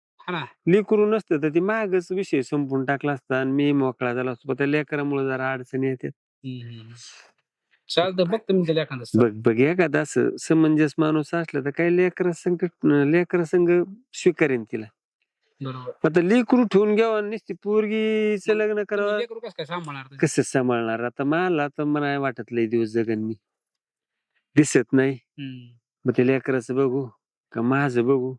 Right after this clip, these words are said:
Speaker 2: पण आता ते खेळकर झाले, कुठं पळते, मला धोड लवकर सापडते बी नाही.
Speaker 1: हा ना. चालतं, बघतो मी, पण त्या काय म्हणू नका त्या बागायतदार पोराला.
Speaker 2: कशाला काय म्हणू ते आता
Speaker 1: मोकर
Speaker 2: ते.
Speaker 1: ती आता काय करायचं नाही, पण नंतर राग काढीन कुठं.
Speaker 2: राग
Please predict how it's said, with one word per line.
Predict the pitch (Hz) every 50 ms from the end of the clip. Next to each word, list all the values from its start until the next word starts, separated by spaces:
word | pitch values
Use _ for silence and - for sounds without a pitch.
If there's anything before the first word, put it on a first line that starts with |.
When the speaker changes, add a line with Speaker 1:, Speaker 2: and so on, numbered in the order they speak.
| _ _ _ _ _ _ _ _ _ _ _ _ -
Speaker 2:
पण | 143 143
आता | 151 147
ते | 156 -
खेळकर | - 196 202 190 - 202 190
झाले, | 185 190 190 170 156
कुठं | 139 - 170 165 175 170 160 156 -
पळते, | 156 147 139 - 139 135
मला | 135 143 147 147
धोड | 135 131 127 127 127 139
लवकर | 143 143 135 - - 147 139
सापडते | - - 143 135 - 139 131 - - 143
बी | 131 135
नाही. | 131 127
Speaker 1:
हा | 151
ना. | 151 135 120 _ _ _ _ _ _ _ _ _ _ _ _ _ _ _ _ _ - - - - - - - - - - - - - _ _ _ _ - 453 - _ _ _ _ _ _ _ _ -
चालतं, | - 170 180 190 180 180
बघतो | 185 226 220 - - 196
मी, | 190 190 196 208 220 220 -
पण | 214 185 180
त्या | 202 190 180
काय | 170 - 196 196
म्हणू | 185 165 165 185 208
नका | 214 214 - 190
त्या | 180 170
बागायतदार | 165 165 160 160 151 143 143 135 127 _ _
पोराला. | 135 127 123 117 110 107 - - - -
Speaker 2:
कशाला | 147 135 - - 117 107 107 104 - -
काय | 110 110 110
म्हणू | 110 113 113 110 107 110 110 110 110 107 110 107 110 -
ते | 117
आता | 110 110
Speaker 1:
मोकर | 147 165 165 - - 175 175
Speaker 2:
ते. |
Speaker 1:
ती | 165 180 185 180 175 175 170
आता | 160 156 165 170 _ - - 175 170 165
काय | - 175 175 180 180 175 170 - -
करायचं | 180 180 180 165 170
नाही, | 180 190
पण | 180 165 170 180
नंतर | 185 180 175 170
राग | 165 175 156 -
काढीन | - 180 170 151 139
कुठं. | 143 151 139 135 123 110
Speaker 2:
राग | 107 107 107